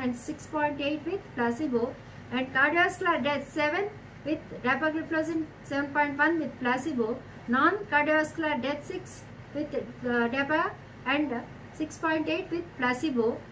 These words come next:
and forty percent decrease in E G F R to less than sixty M L per minute per meter square, E S R D or renal death, three point seven with dapagliflozin and seven with placebo, and all this shows there is a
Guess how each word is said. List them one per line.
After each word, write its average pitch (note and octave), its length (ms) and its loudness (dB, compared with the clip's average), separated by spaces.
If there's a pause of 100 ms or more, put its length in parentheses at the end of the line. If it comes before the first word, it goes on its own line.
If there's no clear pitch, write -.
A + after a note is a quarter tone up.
(140)
and A#3+ 220 2
forty E4+ 300 4
percent F#4+ 360 -2
decrease E4 380 0
in D#4+ 140 2
E D#4 120 2
G D#4+ 120 -2
F D#4 140 -2
R D#4+ 200 0
to C#4+ 100 -2
less C4+ 280 2
than F#4 200 -2
sixty D#4+ 280 -6
M D#4+ 120 2
L D#4 80 0
per C4+ 220 0
minute C#4+ 320 -2
per C4+ 140 0
meter A#3+ 760 -2
square, A#3+ 400 -2 (380)
E D4+ 80 2
S F4+ 180 0
R F4+ 140 6
D F#4 100 4
or F4 140 6
renal D#4 340 4
death, A#3+ 240 0 (220)
three F4+ 160 2
point G4 320 2
seven F4 420 0
with D4 180 -4
dapagliflozin D4+ 840 0
and A#3+ 120 0
seven C#4+ 360 0
with B3+ 240 -4
placebo, A#3+ 560 0 (480)
and D4 260 2
all E4+ 400 6
this G#4 200 4
shows C#4 480 0 (280)
there B3+ 140 6
is D4 220 2
a C#4 200 4